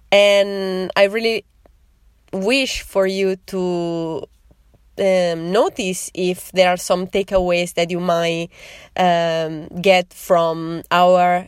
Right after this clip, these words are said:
uh, our experience, and potentially find some inspiration for your own journey, and to see if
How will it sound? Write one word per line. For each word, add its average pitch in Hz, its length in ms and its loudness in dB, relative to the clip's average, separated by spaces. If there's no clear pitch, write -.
uh, 165 640 -4
our 185 240 4
experience, 170 800 -4
and 214 160 0
potentially 208 1000 0
find 202 520 2
some 190 300 0
inspiration 185 1200 0
for 185 240 0
your 190 240 2
own 185 400 0
journey, 160 560 -4
and 220 200 -2
to 233 80 -6
see 226 640 -2
if 196 520 -4